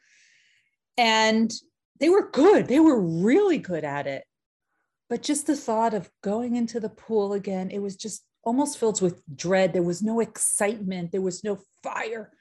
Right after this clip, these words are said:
But lacing up their spa-, their skates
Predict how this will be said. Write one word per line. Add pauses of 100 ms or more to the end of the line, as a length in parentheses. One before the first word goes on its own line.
(440)
But
lacing
up
their
spa-,
their
skates